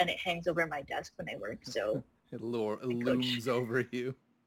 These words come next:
Speaker 1: It essentially, essentially, right? 'Cause, 'cause my coach was like, "Okay, so here's what you're gonna do this month." And I was like, "Holy crap, that's a lot." But, you know, it's
Speaker 2: Yeah.
Speaker 1: almost so much that I have to find,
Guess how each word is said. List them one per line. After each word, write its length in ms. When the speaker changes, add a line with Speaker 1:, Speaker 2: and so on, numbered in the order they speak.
Speaker 1:
It 120
essentially, 680
essentially, 460
right? 240
'Cause, 400
'cause 200
my 100
coach 260
was 120
like, 140
"Okay, 380
so 60
here's 200
what 140
you're 100
gonna 200
do 180
this 240
month." 180
And 100
I 80
was 140
like, 220
"Holy 280
crap, 240
that's 140
a 60
lot." 380
But, 280
you 180
know, 260
it's 180
Speaker 2:
Yeah. 40
Speaker 1:
almost 240
so 140
much 260
that 100
I 80
have 300
to 100
find, 440